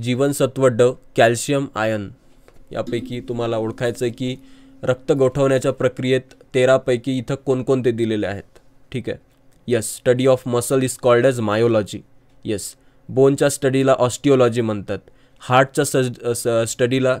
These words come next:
किंवा हार्ट रिलेटेड गोष्टीला तुम्ही कार्डिओलॉजी म्हणू शकता. त्यानंतर ब्रेनशी संबंधित गोष्टीला तुम्ही न्यूरोलॉजी म्हणू शकता, किडनीच्या संबंधित गोष्टीला nephrology. त्यानंतर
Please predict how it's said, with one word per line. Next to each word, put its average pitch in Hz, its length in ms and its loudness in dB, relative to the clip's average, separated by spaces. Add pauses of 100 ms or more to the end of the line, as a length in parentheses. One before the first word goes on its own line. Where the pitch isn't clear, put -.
किंवा 117 360 -2 (340)
हार्ट 131 320 0
रिलेटेड 135 380 0
गोष्टीला 123 500 0 (180)
तुम्ही 127 220 -4
कार्डिओलॉजी 123 600 4
म्हणू 113 200 -2
शकता. 107 340 -8 (500)
त्यानंतर 117 320 -2
ब्रेनशी 143 640 0 (200)
संबंधित 131 480 -2
गोष्टीला 127 640 2 (140)
तुम्ही 131 180 0
न्यूरोलॉजी 131 560 4
म्हणू 120 220 2
शकता, 110 420 -6 (320)
किडनीच्या 151 460 2
संबंधित 143 460 2
गोष्टीला 131 440 0
nephrology. 123 720 2 (460)
त्यानंतर 127 500 2